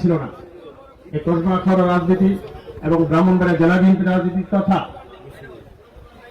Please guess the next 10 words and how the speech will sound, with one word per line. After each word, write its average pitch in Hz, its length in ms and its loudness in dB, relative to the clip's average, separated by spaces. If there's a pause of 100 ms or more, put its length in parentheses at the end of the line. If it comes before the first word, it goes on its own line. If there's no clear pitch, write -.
(460)
বিএনপির 175 480 6
ভারপ্রাপ্ত 185 360 0
চেয়ারম্যান 165 380 2
দেশরায় 180 380 0
নায়েক 175 320 0
তারেক 196 260 -2
রহমানের 151 540 -2
নির্দেশনা 180 540 4
মানার 175 380 4
জন্যই 170 320 4